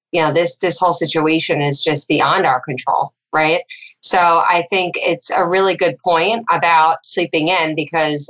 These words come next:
um, just sleeping in, or maybe it's them saying that they wanna have lunch at one o'clock instead of twelve o'clock, or they wanna take a walk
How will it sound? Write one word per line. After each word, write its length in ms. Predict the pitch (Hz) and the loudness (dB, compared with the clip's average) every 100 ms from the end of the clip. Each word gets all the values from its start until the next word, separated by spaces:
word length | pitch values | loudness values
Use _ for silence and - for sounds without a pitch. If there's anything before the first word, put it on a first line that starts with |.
| - | 0
um, 360 | 156 143 147 160 | 2 0 -2 -6
just 200 | 180 - | -4 0
sleeping 340 | 196 196 190 | 0 2 0
in, 200 | 190 196 | 2 2
or 180 | 202 175 | 2 0
maybe 420 | 175 175 190 185 - | 0 -2 0 0 0
it's 500 | 175 202 - - - _ _ - _ _ | -2 -2 -8 -16 -18 _ _ -20 _ _
them 180 | 185 190 | -2 0
saying 340 | 185 196 190 185 | 0 0 0 0
that 120 | 175 | -2
they 100 | 185 | 0
wanna 300 | 170 180 175 | 0 0 0
have 220 | 175 170 | 0 0
lunch 480 | 175 175 170 - - - | 0 0 -2 -8 -6 -2
at 240 | 170 170 | -2 -2
one 180 | 190 233 | 0 0
o'clock 420 | 185 185 147 147 170 | 2 0 0 0 -4
instead 260 | 151 175 | -6 -4
of 80 | 277 - | -4 -2
twelve 220 | 208 202 | 0 2
o'clock, 400 | 208 160 147 147 170 | 0 2 2 2 0
or 120 | 160 | 0
they 140 | 175 | 0
wanna 240 | 180 190 180 | 0 0 0
take 220 | 190 185 | -4 -2
a 100 | 180 | 2
walk 220 | 185 185 | 2 2